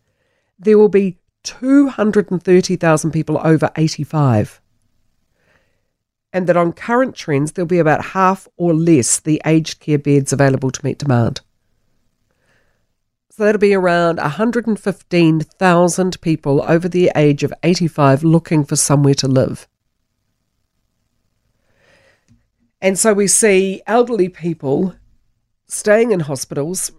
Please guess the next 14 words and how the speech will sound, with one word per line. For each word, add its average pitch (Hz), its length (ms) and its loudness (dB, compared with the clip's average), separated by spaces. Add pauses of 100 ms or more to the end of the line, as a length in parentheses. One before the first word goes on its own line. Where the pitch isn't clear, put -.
(100)
Right 185 300 0
now 165 160 0
we're 139 140 -4
seeing 127 240 -4
it, 131 80 -4
it's 120 140 -8
only 165 140 2
going 131 140 2
to - 60 -8
get 131 180 -6
worse 127 280 2
unless 135 300 0
things 127 300 -4
change, 120 500 -2